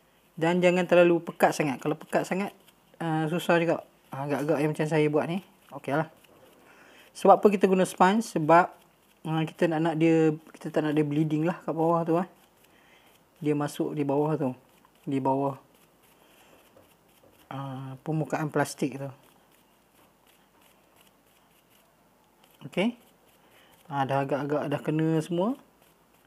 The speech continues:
Ha, kamu biar dan kamu keringkan. Kalau ada hair dryer, guna hair dryer untuk keringkan. Okey. Ha, teknik ni jugalah orang buat,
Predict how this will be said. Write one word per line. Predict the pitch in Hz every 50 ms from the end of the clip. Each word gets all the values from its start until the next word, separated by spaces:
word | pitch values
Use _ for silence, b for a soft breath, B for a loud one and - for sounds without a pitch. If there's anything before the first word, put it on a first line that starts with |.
| b b b b b b b b b b b b b b _ -
Ha, | 120 120
kamu | 120 135 139 151 147
biar | 135 156 160 170 190 190 180
dan | 170 156
kamu | 156 151 147 143
keringkan. | 139 147 143 147 143 135 135 131 120 - - - _ _ _ - - - - -
Kalau | - 131 131 135
ada | 127 139 131
hair | 143 139 135
dryer, | 143 147 151 180 214 220
guna | 202 170 156 151 139
hair | 143 135
dryer | 127 143 139 135 135 131 123 123
untuk | 131 117 - 127 -
keringkan. | 127 123 123 123 117 113 110 117 - _ _ _ _ _ _ _ _ _ _ b b b b b b b b b b b _ _ _ - -
Okey. | 135 165 190 240 B B B B B B B
Ha, | B 135 131
teknik | - 170 170 202 240 233 220
ni | 240 262 240
jugalah | 233 226 247 254 240 262 262 208
orang | 190 190 190 190 185 185
buat, | 185 190 180